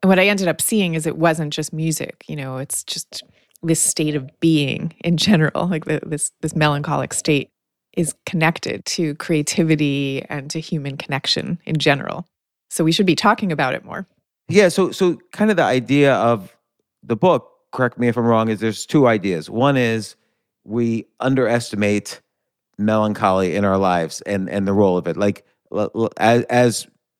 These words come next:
Speaker 2: many examples in your book describe, and as my basic example describes, people view it as sadness and kind of dismiss it as such, and that it's an emotion to be avoided. But your point is, A,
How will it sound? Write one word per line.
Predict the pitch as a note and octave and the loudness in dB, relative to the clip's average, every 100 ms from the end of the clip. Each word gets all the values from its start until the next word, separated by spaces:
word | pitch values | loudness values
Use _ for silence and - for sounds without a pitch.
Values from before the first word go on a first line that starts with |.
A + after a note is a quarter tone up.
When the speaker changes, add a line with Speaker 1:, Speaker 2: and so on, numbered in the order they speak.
| _ | _
Speaker 2:
many | A#2+ B2+ B2 | 6 8 6
examples | A2+ A#2+ A#2 A2+ A2+ - | 4 2 0 -2 -4 -6
in | - A2 | -6 -2
your | G#2+ | 0
book | G#2 C#3 | 0 -2
describe, | B2+ - C3+ B2 A#2+ | -2 0 2 4 2
and | G2+ | 0
as | G#2+ G#2 - _ | -2 -4 -10 _
my | G2+ A2 A2 | 2 2 4
basic | A2 A2 G#2+ | 2 0 -2
example | G2 F#2 G#2+ G#2 | -6 -2 -2 -2
describes, | G#2 G#2 A#2 G#2 F2+ _ _ _ | -6 -6 0 -2 -2 _ _ _
people | B2+ A2 | -2 2
view | G#2+ A#2+ | 4 6
it | A2+ | 6
as | G#2+ | 4
sadness | - C3 B2+ B2 A#2+ - | 2 2 4 0 -2 -4
and | G#2 G#2+ | -6 -4
kind | A2+ G#2 | -2 -4
of | F#2+ | -4
dismiss | G#2 - G#2 G2 | -8 -6 -6 -2
it | G#2 - _ _ _ _ | -2 -2 _ _ _ _
as | G2 - | -4 -2
such, | - E2+ - - - | -2 -2 -6 -14 -10
and | F#2+ | -6
that | F#2+ | -4
it's | F#2+ - | -4 -6
an | F#2+ | -4
emotion | G2 G2+ G2+ G2+ | -2 0 0 0
to | F#2+ | 0
be | F#2 | 4
avoided. | F#2+ E2+ F#2+ E2+ D#2+ - - _ _ | 4 4 2 2 -4 -8 -20 _ _
But | - A#2+ - - | 2 2 0 0
your | C3+ D3 C#3+ | 4 4 2
point | - B2+ B2 | 0 2 2
is, | F#2 G#2+ G#2 - | 2 0 0 0
A, | A#2+ C3 D3+ D#3+ | 4 4 4 0